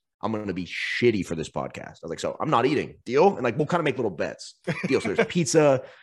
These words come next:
Speaker 1: there's donuts. I'm high as shit. And there's, like, stuff everywhere. And I'm just like, "Nope, not eating it." And sure enough, went to bed at, like, one A M, woke up at, like, six something,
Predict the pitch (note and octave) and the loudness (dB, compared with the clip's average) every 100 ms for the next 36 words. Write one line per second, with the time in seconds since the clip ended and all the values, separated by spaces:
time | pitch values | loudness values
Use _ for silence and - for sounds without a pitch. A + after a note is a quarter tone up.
0 | _ G2 C3+ C3 B2 B2 A#2 A2+ G#2+ G2+ | _ -4 2 4 4 2 2 4 4 2
1 | - G2+ - _ _ - - G2 G2 F2+ | -2 -4 -4 _ _ -20 -10 -6 -4 -4
2 | D2+ - C3+ A#2+ A2 G#2 F#2+ E2 D#2+ D2 | -6 0 2 4 4 2 0 -2 -4 -8
3 | - G1+ - A2+ E3+ F#3 - - C3 B2+ | -10 -12 -10 0 2 2 -2 -6 -2 -2
4 | G2 D#2 - E3+ D#3 D#3+ C#3 - - A2+ | -2 -6 -2 -2 0 0 -2 -6 -12 -10
5 | F#2 A2+ A#2+ F#2+ F2+ E2+ F#2+ A#2 A2 G#2+ | -4 -2 0 -2 -4 -4 -2 -2 -2 -2
6 | A2 A2+ A2 F#2+ G2 F#2 F#2+ F2 - - | -4 -4 -6 -4 -4 -2 -2 -4 -6 -4
7 | A#2 - F#2+ E2+ F#2+ | -4 -2 -4 -2 -8